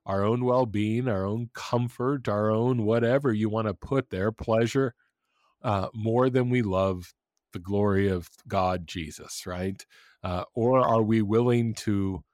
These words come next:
trade all of that, consider all of that rubbish, as Paul says, right? Uh, in order that we might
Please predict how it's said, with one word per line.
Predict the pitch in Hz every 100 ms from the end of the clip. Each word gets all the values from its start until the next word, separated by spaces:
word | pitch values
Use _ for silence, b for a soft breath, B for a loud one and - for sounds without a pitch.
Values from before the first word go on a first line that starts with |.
| _ _ _ _
trade | - 139 147 156
all | 127 139
of | 135 110
that, | 117 131 170
consider | - 107 101 - 147 147
all | 127 131
of | 123 110
that | 120 123
rubbish, | 98 117 123 139 -
as | 120
Paul | - 117 117 120
says, | - 117 135 135
right? | 98 110 135 - B B B -
Uh, | 98 98
in | 120 110
order | 113 120
that | 101 107 107
we | 107
might | 104 104 101